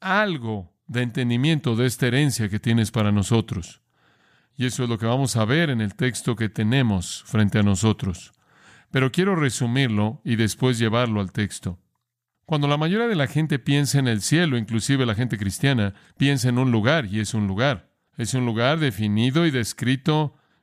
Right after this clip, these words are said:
en términos de su naturaleza, sus componentes e inclusive sus dimensiones. En el libro de Apocalipsis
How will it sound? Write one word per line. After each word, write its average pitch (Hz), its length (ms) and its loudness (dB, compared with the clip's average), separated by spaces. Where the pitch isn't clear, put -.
en 113 120 -6
términos 135 480 -2
de 113 80 -2
su 120 160 -2
naturaleza, 113 800 2
sus 123 200 -4
componentes 120 840 0
e 127 100 0
inclusive 123 560 0
sus 113 240 0
dimensiones. 107 1080 0
En 117 100 -2
el 117 80 0
libro 123 160 2
de 117 80 2
Apocalipsis 113 880 -4